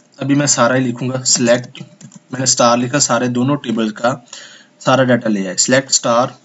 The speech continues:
उसके बाद मैंने लिखा from, पहले table का name, पहला table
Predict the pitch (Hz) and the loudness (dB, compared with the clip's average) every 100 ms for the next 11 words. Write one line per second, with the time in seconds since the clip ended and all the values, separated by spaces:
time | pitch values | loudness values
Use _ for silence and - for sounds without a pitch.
0 | _ - 131 135 135 135 127 120 135 - | _ -12 -6 2 2 2 -2 -2 -4 -4
1 | - 110 104 92 - _ _ _ - - | -2 0 0 -4 -14 _ _ _ -18 -2
2 | 147 143 170 170 123 113 - 101 95 92 | 0 2 0 -2 -4 -4 -4 -4 -6 -8
3 | _ 139 131 151 143 135 139 | _ 0 2 0 0 -2 0